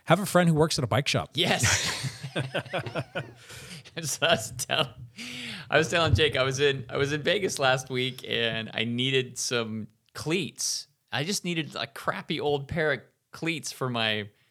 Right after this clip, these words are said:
Speaker 2: you know, for these, for these shoes that I was trying, and I had to go pay full <laughs> price for 'em at a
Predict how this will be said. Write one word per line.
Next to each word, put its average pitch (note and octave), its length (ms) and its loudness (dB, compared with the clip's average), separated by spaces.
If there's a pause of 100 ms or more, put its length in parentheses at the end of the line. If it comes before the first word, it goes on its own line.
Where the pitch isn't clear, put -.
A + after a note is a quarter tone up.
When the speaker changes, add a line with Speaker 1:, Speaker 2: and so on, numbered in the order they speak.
(280)
Speaker 2:
you B2 100 0
know, A2+ 120 2
for - 160 -6
these, A#2 320 -2
for - 120 -6
these A#2 360 -4
shoes B2+ 480 0
that G#2+ 100 -2
I G#2+ 80 2
was A2+ 160 2 (240)
trying, A#2 640 0
and G2 420 -4
I A2+ 100 0
had A#2 180 -4
to C3 40 -2
go A#2+ 280 0 (300)
pay D3+ 140 -2 (200)
full - 240 -4
<laughs> - 120 -8
price F#3+ 400 2
for D#3 360 4
'em - 120 -8
at D#3 140 2
a - 120 -4